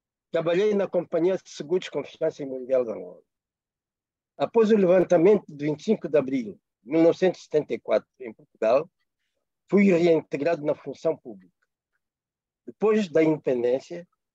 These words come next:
continuei, continuei, a fun-, continuei na função pública, eh, até mil novecentos e oitenta e nove, data em que me aposentei.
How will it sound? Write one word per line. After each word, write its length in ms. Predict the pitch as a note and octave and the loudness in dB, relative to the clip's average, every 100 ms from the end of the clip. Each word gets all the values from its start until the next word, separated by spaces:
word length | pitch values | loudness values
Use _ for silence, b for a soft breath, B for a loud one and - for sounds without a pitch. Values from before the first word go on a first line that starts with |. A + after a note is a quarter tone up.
| _ - | _ -6
continuei, 560 | D3 - F3+ G#3 - _ - | -6 2 4 4 0 _ 0
continuei, 720 | D3+ D3 D#3 D#3 E3 G3+ F#3+ | 0 2 2 4 6 6 4
a 80 | D#3+ | 2
fun-, 180 | - D3+ - _ | 0 -4 -4 _
continuei 440 | - D#3 D#3+ D#3+ F#3+ | -10 -6 -2 0 2
na 120 | E3+ | 0
função 380 | D#3+ D3+ D#3 B2+ | -4 -4 -4 -4
pública, 560 | D3 D#3 F3 - D#3+ _ _ _ _ _ - | -10 -10 -12 -12 -14 _ _ _ _ _ 0
eh, 340 | B2 C#3 C#3 | 4 6 6
até 540 | C3 - F3 F#3 F#3 - _ _ - | 4 2 4 4 2 -6 _ _ -4
mil 260 | C#3 F3+ | 4 6
novecentos 480 | F3 E3 - E3 - D3+ | 6 2 0 -4 -4 -8
e 440 | C#3 C3 B2+ B2 | -6 -4 -6 -4
oitenta 460 | C3 B2+ D3 C3+ C3 | -4 -2 -4 -4 -4
e 60 | |
nove, 400 | A#2+ D3+ E3+ F#3 - _ _ _ | 0 0 -2 -6 -12 _ _ _
data 300 | C#3 D#3+ D3 | -4 -4 -6
em 80 | |
que 100 | - | -8
me 60 | C3 | -8
aposentei. 680 | A#2 B2 A2 A2 - G2+ | -10 -8 -4 -4 -4 -8